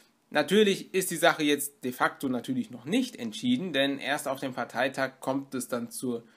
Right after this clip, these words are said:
Nominierung, außer Bernie Sanders wirft jetzt noch hin, aber warum sollte er jetzt noch hinwerfen? Jetzt hat er schon alles so lange durchgezogen. Ähm, schauen wir aber trotzdem kurz auf die Superdelegates, denn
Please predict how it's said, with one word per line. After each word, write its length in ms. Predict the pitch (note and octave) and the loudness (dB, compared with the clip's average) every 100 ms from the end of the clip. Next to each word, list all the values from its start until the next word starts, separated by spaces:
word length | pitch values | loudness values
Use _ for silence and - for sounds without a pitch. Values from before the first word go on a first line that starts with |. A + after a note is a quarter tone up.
| _ _ | _ _
Nominierung, 840 | C3+ B2+ B2 A#2 A#2 D3 F3 G#3+ G#3+ | -2 2 4 4 6 4 6 2 2
außer 280 | C#3 C3+ C3+ | 2 2 0
Bernie 260 | A#2 B2 | 0 -2
Sanders 400 | A#2+ A#2+ C3+ B2+ | -2 -2 0 -2
wirft 240 | C3 C3+ - | -4 -6 -6
jetzt 180 | A2+ | -8
noch 140 | A2 - | -10 2
hin, 260 | C#3+ E3+ | 4 6
aber 340 | D3 A#2+ A#2+ A#2 - - | 4 4 2 0 -8 -8
warum 240 | A#2+ A2+ | -4 0
sollte 240 | A#2+ B2 B2 | 2 2 0
er 100 | A2+ | -2
jetzt 240 | A#2 - | -4 -6
noch 160 | A2+ - | -10 0
hinwerfen? 640 | C#3+ D#3+ C#3 C3+ C#3 C3+ | 0 4 6 4 2 -4
Jetzt 160 | A2+ A#2 | -6 -8
hat 120 | A#2+ | -8
er 60 | A#2+ | -8
schon 260 | A#2+ A#2 - _ _ | -8 -10 -12 _ _
alles 340 | - C3 C3 - | 0 2 2 0
so 140 | D3 | 2
lange 240 | E3+ D3 B2 | 4 4 2
durchgezogen. 840 | C3+ D3 D3+ C3+ C#3+ D3 D3+ C#3+ - - - - - - | 0 -2 -4 -4 2 2 2 -2 -12 -20 -20 -20 -20 -4
Ähm, 420 | C3+ C3+ C3+ C#3 B2 | 2 4 4 2 -2
schauen 240 | C#3+ D#3 | 2 6
wir 80 | F3 | 6
aber 160 | D#3+ D#3 | 6 2
trotzdem 360 | E3 - E3 | -2 -2 -4
kurz 280 | C3+ D#3+ E3 | 0 0 0
auf 160 | C#3+ - | -4 -4
die 80 | |
Superdelegates, 960 | C3+ - F3 F#3+ F3 F3 F3 D#3 D#3 - | -4 -4 -2 0 2 0 0 0 -2 -4
denn 400 | C3+ B2+ C3+ - | -2 -2 -2 -6